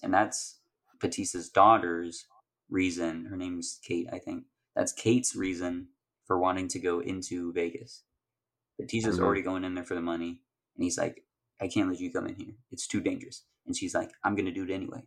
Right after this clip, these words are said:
Speaker 1: so you have to let me do it, 'cause then you can protect me." And he's like, "Fine, but you cannot leave my sight, and you cannot go after Gita."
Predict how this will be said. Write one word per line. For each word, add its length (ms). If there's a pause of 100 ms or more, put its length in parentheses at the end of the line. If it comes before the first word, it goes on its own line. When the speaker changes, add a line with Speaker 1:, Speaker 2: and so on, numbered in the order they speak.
(180)
Speaker 1:
so 140
you 100
have 180
to 80
let 120
me 80
do 160
it, 140 (560)
'cause 140
then 140
you 80
can 160
protect 360
me." 140 (220)
And 80
he's 140
like, 140
"Fine, 340 (340)
but 180
you 120
cannot 400
leave 140
my 140
sight, 260 (680)
and 120
you 80
cannot 340
go 100
after 280
Gita." 380